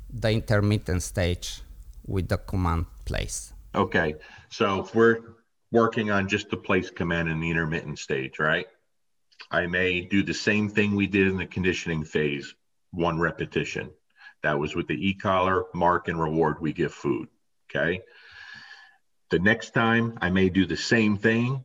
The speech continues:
Speaker 2: except now we're not marking and rewarding. Now the dog's holding the position until we release the dog. Free dog, break, okay, whatever you use. The dog's learning how to remain in position.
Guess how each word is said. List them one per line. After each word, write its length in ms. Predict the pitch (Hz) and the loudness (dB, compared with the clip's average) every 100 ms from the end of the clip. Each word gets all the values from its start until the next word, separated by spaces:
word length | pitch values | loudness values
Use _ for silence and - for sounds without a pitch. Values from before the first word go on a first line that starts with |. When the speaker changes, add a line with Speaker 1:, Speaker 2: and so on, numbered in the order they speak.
| - | -6
Speaker 2:
except 380 | - - - - | -6 0 0 2
now 340 | 90 95 101 | 2 4 4
we're 160 | 95 95 | 4 2
not 260 | 92 87 | 2 2
marking 440 | 90 95 92 98 85 | 4 4 4 0 -2
and 120 | 82 | 0
rewarding. 520 | 82 78 80 71 - _ _ - | 2 4 2 2 -4 _ _ -4
Now 240 | 85 92 | 0 2
the 120 | 92 | 0
dog's 360 | 92 90 87 82 | 2 4 4 2
holding 360 | - 92 90 87 | 2 2 2 -2
the 60 | |
position 520 | - 78 87 - 90 | -4 0 0 2 -2
until 280 | 82 76 87 | -2 2 2
we 120 | 80 80 | 2 2
release 400 | 80 80 82 - | 2 0 -2 -2
the 120 | 80 | -2
dog. 340 | 73 64 - - _ _ | 0 0 -2 -10 _ _
Free 240 | - 98 | 0 2
dog, 460 | 87 87 90 90 - | 4 6 4 2 4
break, 380 | 92 90 87 | 6 4 2
okay, 460 | 76 78 92 90 85 | 0 2 4 4 4
whatever 340 | 80 78 78 80 | 2 2 2 2
you 180 | 78 | 2
use. 580 | 76 73 67 - - - _ _ _ | 2 2 0 -4 -12 -18 _ _ _
The 60 | 80 | -4
dog's 400 | 85 80 78 - | 2 4 2 2
learning 380 | 87 92 95 87 | 2 4 2 0
how 160 | 85 | -2
to 160 | 82 87 | -2 0
remain 520 | 85 76 85 87 87 | 0 2 0 0 -2
in 200 | - 76 | -2 -4
position. 680 | - - - 76 - - | -4 -4 0 -2 -2 -10